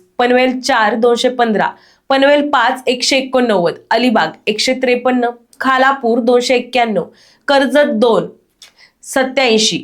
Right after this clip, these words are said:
कर्जत एक अडोतीस कोटी रुपयांचा महसूल जमा झालाय.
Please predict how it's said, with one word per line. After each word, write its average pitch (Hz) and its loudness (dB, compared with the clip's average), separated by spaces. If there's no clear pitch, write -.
कर्जत 254 0
एक 247 2
अडोतीस 254 0
कोटी 254 2
रुपयांचा 247 0
महसूल 233 2
जमा 247 2
झालाय. 254 2